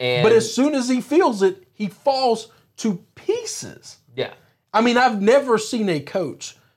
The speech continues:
Speaker 2: and he did the same thing in the national championship game. I've never seen a coach have, be in such control, and then it's like a switch goes off, and as soon as he panics,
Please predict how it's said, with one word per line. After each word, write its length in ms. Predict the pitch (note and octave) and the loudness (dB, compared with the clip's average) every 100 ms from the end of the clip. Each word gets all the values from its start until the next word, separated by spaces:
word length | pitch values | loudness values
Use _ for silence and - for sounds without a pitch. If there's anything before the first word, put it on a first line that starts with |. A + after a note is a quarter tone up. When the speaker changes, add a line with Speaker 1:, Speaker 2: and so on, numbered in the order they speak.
| _ F3 | _ -4
Speaker 2:
and 100 | F3+ | -2
he 60 | |
did 180 | D#3 A3+ | 0 0
the 80 | G#3+ | 0
same 260 | G3 F#3 | 0 0
thing 120 | F#3+ G3 | 2 2
in 60 | |
the 60 | F#3 | 2
national 300 | F#3 F3+ G3+ | 0 -2 -4
championship 420 | C4+ A#3+ - C3 | -4 -4 -6 -8
game. 240 | B2 F#2 - | -8 -10 -8
I've 220 | D#3+ D#3 | -6 -2
never 380 | E3+ G#3 C4 D#4+ | 0 0 0 -4
seen 280 | - A#3 A3+ | -4 -4 -4
a 60 | |
coach 560 | A3 - - C3+ C#3 - _ _ _ _ _ _ _ _ _ _ _ | -4 -2 -2 -2 -8 -18 _ _ _ _ _ _ _ _ _ _ _
have, 460 | - - G#3+ G#3+ F3+ F3 | -10 -2 0 0 -4 -2
be 180 | A3 A3 | 0 2
in 120 | F#3 | 0
such 440 | - - A#3+ A#3+ | -2 2 2 0
control, 760 | - G#3 - A3+ F#3+ C3 A#2+ - _ _ _ - | -2 -4 2 2 4 0 -6 -14 _ _ _ -6
and 180 | E3 F#3 | -2 0
then 100 | G#3 | 2
it's 180 | G#3 | 0
like 220 | G#3 F#3 C#3+ | 0 -2 -4
a 100 | C3 | -8
switch 500 | - G#3+ D#4 - - | -10 -8 -8 -8 -4
goes 260 | D3 C3 | -4 -2
off, 380 | C#3+ C3+ C3+ - _ _ _ | -2 -2 -4 -8 _ _ _
and 140 | D#3+ E3+ | -4 -2
as 140 | D3+ | -4
soon 280 | - A#3 C#4+ | -4 -4 -2
as 160 | A3+ A3 | -4 -6
he 120 | A3+ | -10
panics, 720 | - G3+ A3+ C4+ C#4 - - | -6 -2 -2 -2 -6 -14 -20